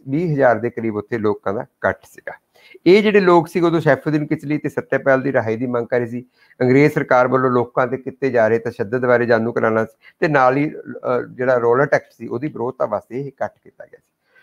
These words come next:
ਜਨਰਲ ਡਾਇਰ ਜਿਹੜਾ ਸੀਗਾ ਆਪਣੇ ਨਾਲ ਪੰਜਾਹ ਬੰਦੂਕਧਾਰੀ ਸੈਨਿਕਾਂ, ਖੁਖਰੀਆਂ ਨਾਲ ਲੈਸ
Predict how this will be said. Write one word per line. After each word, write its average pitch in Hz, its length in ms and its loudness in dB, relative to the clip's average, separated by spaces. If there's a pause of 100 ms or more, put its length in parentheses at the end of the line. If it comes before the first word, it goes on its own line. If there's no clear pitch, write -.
(280)
ਜਨਰਲ 160 420 4
ਡਾਇਰ 170 260 6
ਜਿਹੜਾ 165 200 -2
ਸੀਗਾ 175 360 -2
ਆਪਣੇ 147 280 0
ਨਾਲ 156 220 2
ਪੰਜਾਹ 143 340 2
ਬੰਦੂਕਧਾਰੀ 135 640 -4
ਸੈਨਿਕਾਂ, 123 560 -4 (140)
ਖੁਖਰੀਆਂ 135 420 -2
ਨਾਲ 131 160 2
ਲੈਸ 117 220 4